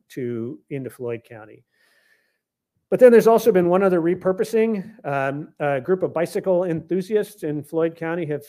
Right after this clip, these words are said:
created the Tour de Floyd. And there's a winery at the north end of Floyd County and a winery at the southern end of Floyd County.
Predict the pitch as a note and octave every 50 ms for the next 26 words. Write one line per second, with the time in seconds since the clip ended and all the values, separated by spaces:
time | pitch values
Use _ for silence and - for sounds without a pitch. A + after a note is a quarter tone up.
0 | - _ - D3+ D3 C#3+ D3+ C#3+ B2 A2+ - - F3 E3 E3 E3+ D#3 C#3+ C#3 -
1 | - C#3+ D3 D#3 E3+ F#3 G#3+ F#3+ F#3+ F3+ - _ _ _ _ _ _ - C3 C3
2 | C3+ B2+ B2 C3 C3+ B2+ C3+ D3+ E3 F3+ F#3+ G3 F#3+ F#3 F3+ F3+ F#3 G3 F#3+ D#3+
3 | C#3 - C#3+ C3 C3+ C3+ D3 D#3+ F3+ G#3+ A3+ A3 A#3 A3+ G3 F3 F#3+ G3 G3+ G#3+
4 | G3+ F#3 F3 E3+ F3+ - F#3+ F#3 F#3+ F#3+ F3+ F#3 F#3 F#3 F#3+ G3+ G3+ F#3+ F3+ D#3+
5 | C#3+ C#3 C#3+ D3+ E3 F3+ F3+ F3+ F3 E3+ E3 E3 D#3+ C3+ - - E3 D#3+ F3 G3
6 | G3 F#3+ G3+ F#3+ F3+ F#3+ G3+ G3+ G#3 F3+ - G3 F#3+ G3+ G#3 G3+ G3 G#3 G3+ G3+
7 | A3 A3+ A3+ A3